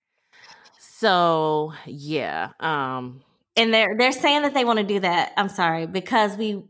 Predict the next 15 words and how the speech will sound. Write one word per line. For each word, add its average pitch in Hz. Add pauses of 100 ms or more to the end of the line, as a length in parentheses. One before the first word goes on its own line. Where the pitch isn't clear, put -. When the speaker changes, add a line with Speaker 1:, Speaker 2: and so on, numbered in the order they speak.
Speaker 2:
they 196
want 190
to 185
pay 180
the 170
teachers. -
So 190
that 214
is 226
why 202
I'm 180
a 185
little 202
bit 208
torn, 220